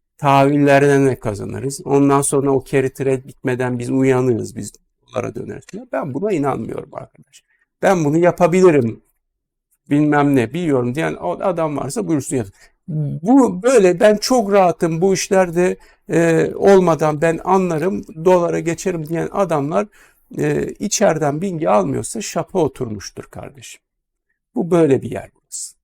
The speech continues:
Bak hazır burada fırsatlar var. Burada da bu makas bu kadar açılmış. Burada bir enerji birikimi var.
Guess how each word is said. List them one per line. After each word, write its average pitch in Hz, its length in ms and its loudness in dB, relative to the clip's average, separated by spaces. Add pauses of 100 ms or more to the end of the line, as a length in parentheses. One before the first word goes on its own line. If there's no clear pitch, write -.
(720)
Bak 214 280 0 (340)
hazır 185 420 2
burada 139 260 0
fırsatlar 185 640 -6
var. 185 240 -4 (420)
Burada 170 380 4
da 156 120 0
bu 160 80 0
makas 147 440 0
bu 143 120 -8
kadar 139 300 -2
açılmış. 139 520 -8
Burada 135 240 -4
bir - 140 -8
enerji 135 580 2
birikimi 151 480 -2
var. 180 220 -6